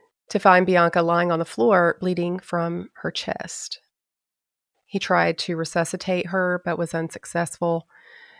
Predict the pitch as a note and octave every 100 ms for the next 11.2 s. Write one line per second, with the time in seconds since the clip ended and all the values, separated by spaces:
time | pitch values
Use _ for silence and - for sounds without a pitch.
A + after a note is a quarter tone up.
0 | _ - F#3 F#3+ F3+ E3+ E3 F3 F3 E3
1 | E3 F3 E3 - E3+ E3 - E3 E3 E3
2 | E3 - E3 D#3 E3 D#3 D#3 E3+ D#3+ D#3+
3 | D#3+ D#3+ E3 _ _ _ - F3 E3 -
4 | - - - E3+ F#3 G#3+ F#3 D3+ D3+ -
5 | E3 D#3+ D3+ G3 F3 - - _ _ _
6 | F3 - - F#3 E3+ D#3+ D3+ - D#3+ E3+
7 | D#3+ D3+ D3+ - - - - - E3+ D#3+
8 | D#3 D#3+ E3 D#3+ - D3+ D3+ D#3 - D#3+
9 | D3+ D3+ E3+ D#3+ D#3+ - D#3 D#3 - D#3
10 | D3+ - - D#3 D#3 E3 - D#3 - D#3
11 | D3 D#3+